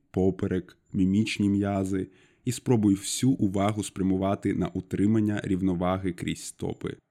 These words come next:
Дихання рівне, глибоке, вдих носом, видих крізь стиснуті губи.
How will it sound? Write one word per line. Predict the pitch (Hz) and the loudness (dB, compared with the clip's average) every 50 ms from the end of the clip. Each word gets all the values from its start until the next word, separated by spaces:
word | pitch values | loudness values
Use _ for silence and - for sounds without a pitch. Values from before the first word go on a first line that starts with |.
| _ _ _ _ _ _ _ _ _ _ _ _ _ _ _ _ _ _ _ _ _ _ _ _ - | _ _ _ _ _ _ _ _ _ _ _ _ _ _ _ _ _ _ _ _ _ _ _ _ -10
Дихання | 98 95 104 104 95 - 87 85 90 87 - - | -4 -2 -2 0 0 -2 -4 -2 -2 -4 -4 -4
рівне, | 95 98 110 120 123 123 120 117 110 120 120 _ _ - | -4 -2 -2 -2 0 -2 -2 -2 -4 -6 -10 _ _ -8
глибоке, | 98 95 95 92 85 92 92 95 95 - - 101 98 101 - _ _ _ _ _ _ _ _ _ _ _ _ - | -6 -4 -2 -2 -2 -2 -2 -2 -2 -2 -4 -6 -6 -6 -12 _ _ _ _ _ _ _ _ _ _ _ _ -12
вдих | 90 92 95 85 - - - - - | -10 -8 -6 -4 -4 -4 -4 -4 -6
носом, | 87 90 95 104 113 - - 110 107 104 104 - _ - _ _ _ | -4 -2 -2 -2 -2 -4 -2 -2 -2 -2 -4 -8 _ -20 _ _ _
видих | - - 87 95 110 120 117 117 117 110 - - | -12 -6 -2 0 2 2 2 2 0 0 -2 -6
крізь | - 98 92 90 - - | -4 -2 -2 -2 -2 -4
стиснуті | - _ - 87 87 - 85 87 85 - - | -10 _ -6 -6 -6 -4 -4 -4 -4 -4 -6
губи. | 87 90 90 85 80 78 78 80 | -6 -4 -4 -4 -4 -6 -8 -10